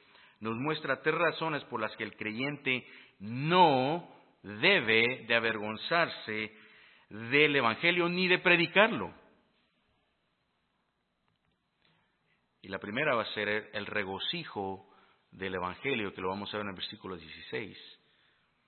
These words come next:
La segunda va a ser el poder del Evangelio, y vamos a concluir con la justicia del Evangelio en el versículo diecisiete. Pero entrando en un contexto simplemente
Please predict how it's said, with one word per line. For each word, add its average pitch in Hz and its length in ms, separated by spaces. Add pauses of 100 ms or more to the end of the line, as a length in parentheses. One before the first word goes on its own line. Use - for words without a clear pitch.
(960)
La - 60
segunda 120 360
va 117 100
a - 80
ser 120 120
el 113 100
poder 123 380
del 117 140
Evangelio, 107 760 (420)
y - 80
vamos 104 320
a 92 60
concluir 98 440
con 98 140
la 92 80
justicia 104 560
del 92 60
Evangelio 95 400
en 92 80
el 87 60
versículo 85 480 (440)
diecisiete. 107 760 (1700)
Pero 117 200
entrando 170 380
en 180 60
un 180 60
contexto 160 420
simplemente 135 720